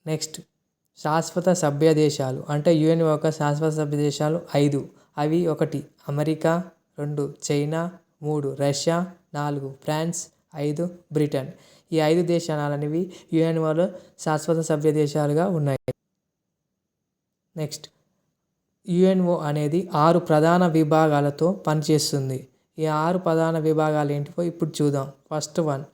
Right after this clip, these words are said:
సాధారణ సభ, జనరల్ అసెంబ్లీ. సెకండ్ వన్, భద్రతా మండలి, సెక్యూరిటీ కౌన్సిల్. మూడు, ఆర్థిక సామాజిక మండలి. నాలుగు, ధర్మకర్తృత్వ మండలి. ఐదు, అంతర్జాతీయ న్యాయస్థానం.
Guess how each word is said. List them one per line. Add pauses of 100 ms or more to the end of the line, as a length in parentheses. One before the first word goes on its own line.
(600)
సాధారణ
సభ, (340)
జనరల్
అసెంబ్లీ. (260)
సెకండ్
వన్, (360)
భద్రతా
మండలి,
సెక్యూరిటీ
కౌన్సిల్. (320)
మూడు,
ఆర్థిక
సామాజిక
మండలి. (420)
నాలుగు, (120)
ధర్మకర్తృత్వ
మండలి. (320)
ఐదు, (300)
అంతర్జాతీయ
న్యాయస్థానం.